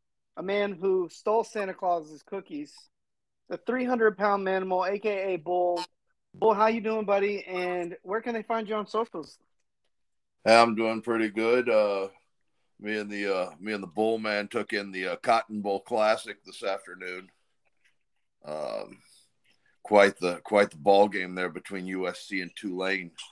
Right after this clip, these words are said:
Speaker 2: I don't know if anybody had Tulane sneaking away with a, a victory in that thing, but they, they, they damn sure did. Um, but, uh, did, did, got through that, and now, uh, you know,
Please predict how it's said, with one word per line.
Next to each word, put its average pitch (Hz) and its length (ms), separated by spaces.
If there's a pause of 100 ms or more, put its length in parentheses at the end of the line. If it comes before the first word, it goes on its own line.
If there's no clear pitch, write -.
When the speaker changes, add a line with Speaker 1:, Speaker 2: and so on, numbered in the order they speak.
(640)
Speaker 2:
I 80 80
don't 85 140
know 85 80
if 82 140
anybody 87 420
had 90 240
Tulane 92 540
sneaking 90 440
away 87 380
with 85 300
a, 78 180 (160)
a 82 100
victory 95 480
in 82 100
that 85 220
thing, 87 320
but 78 200
they, 80 260 (260)
they, 82 180 (180)
they 80 100
damn 95 320
sure 95 220
did. 95 360 (800)
Um, 69 540
but, 73 340
uh, 73 300 (800)
did, 98 200 (420)
did, 104 260 (340)
got 110 280
through 110 200
that, 113 380
and 104 220
now, 101 260
uh, 101 320
you 104 140
know, 101 260